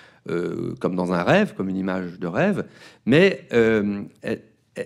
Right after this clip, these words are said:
elle était latente, c'est-à-dire qu'elle, elle était à construire. Alors, euh, en effet, on aurait, j'aurais pu imaginer de, d'en faire, euh, une photo ou un film, ou, euh,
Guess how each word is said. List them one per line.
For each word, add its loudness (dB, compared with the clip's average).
elle 2
était 4
latente, 4
c'est-à-dire 0
qu'elle, -8
elle -2
était 0
à 4
construire. 0
Alors, 0
euh, -4
en -2
effet, 0
on 4
aurait, 2
j'aurais 2
pu -4
imaginer 0
de, -4
d'en -8
faire, -6
euh, -6
une -10
photo -2
ou 0
un -8
film, -4
ou, -4
euh, -12